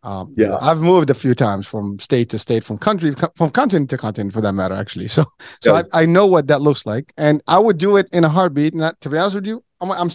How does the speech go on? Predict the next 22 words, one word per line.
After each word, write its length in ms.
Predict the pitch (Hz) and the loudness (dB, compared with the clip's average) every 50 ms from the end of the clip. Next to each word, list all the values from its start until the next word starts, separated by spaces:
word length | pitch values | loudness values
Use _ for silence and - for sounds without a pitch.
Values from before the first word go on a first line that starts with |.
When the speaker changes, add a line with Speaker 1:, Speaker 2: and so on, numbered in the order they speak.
| - - - | -8 -8 -6
Speaker 1:
I'm 120 | 175 165 | -6 0
thinking 280 | 147 214 269 269 247 214 | 2 0 2 4 2 2
about 200 | 165 160 139 131 | 2 2 0 0
something 260 | - 131 127 131 120 120 | -2 -4 -4 -2 -4 -4
like 140 | 117 110 | -4 -4
that 160 | 117 123 113 110 | -2 -4 -2 -2
right 160 | 117 113 120 | -4 -4 -4
now, 120 | 113 - - _ - - - - - _ - | -6 -8 -10 _ -20 -20 -20 -20 -18 _ -6
you 80 | 147 | -2
know, 80 | 139 120 | 2 4
Speaker 2:
Yeah. 100 | 110 107 | 4 6
Speaker 1:
because 240 | - - 175 160 - | 6 4 2 2 0
peace 320 | - - 220 226 - - | -2 0 2 2 2 2
of 80 | 214 175 | -2 -2
mind 320 | 160 175 196 269 370 349 - _ _ _ _ _ | 0 0 0 0 -2 -6 -10 _ _ _ _ _
is 120 | - 165 147 | -4 0 2
what 140 | 165 165 151 | 2 2 2
I 60 | 135 | 2
want. 260 | 147 156 123 92 - _ _ _ _ _ _ _ _ _ _ | 0 0 -2 -4 -8 _ _ _ _ _ _ _ _ _ _
Living 360 | 123 151 165 160 170 165 156 | 0 2 2 4 2 2 2
the 80 | 135 127 | 0 0
life 320 | 127 135 151 185 220 214 | 2 2 2 2 0 -2